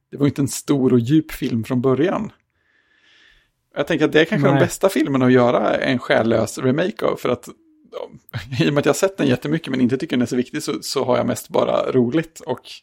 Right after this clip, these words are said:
Speaker 1: liksom allting som refererar till den gamla filmen blir, eh, blir ju en så här kul, kul grej att se istället för något som man bara störs på, att, "Ah, man var tvungen att lägga in det också, och, ja,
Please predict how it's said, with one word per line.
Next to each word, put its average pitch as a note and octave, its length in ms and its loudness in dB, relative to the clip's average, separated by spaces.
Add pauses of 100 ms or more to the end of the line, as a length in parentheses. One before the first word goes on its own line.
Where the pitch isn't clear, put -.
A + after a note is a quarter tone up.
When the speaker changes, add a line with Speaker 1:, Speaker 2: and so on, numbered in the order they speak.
(680)
Speaker 1:
liksom D3+ 220 -8
allting D3 440 0
som C3 180 -2
refererar C#3+ 420 0
till B2+ 140 -4
den A2+ 60 -4
gamla A2+ 260 -2
filmen C#3 360 -2
blir, - 400 -2
eh, - 200 -4 (380)
blir D3 120 -4
ju B2 100 0
en A#2+ 120 -2
så - 100 -6
här - 220 -2
kul, - 440 -6 (220)
kul A#2+ 340 0
grej A#2 360 -2
att - 160 -6
se C#3 320 -4 (120)
istället - 300 -6
för - 180 -6
något A#2 180 -12
som A#2+ 100 -12
man A2+ 160 -6
bara A2+ 120 -10
störs A#2+ 260 -6
på, A#2 80 -8
att, A2+ 80 -8
"Ah, C3+ 80 -12
man A#2+ 100 -4
var G2 60 -4
tvungen A2+ 240 -6
att G#2+ 60 -16
lägga A#2 160 -8
in A#2 100 -8
det A#2+ 200 -2
också, G#2 200 -10
och, G#2+ 220 -6
ja, G#2+ 260 -8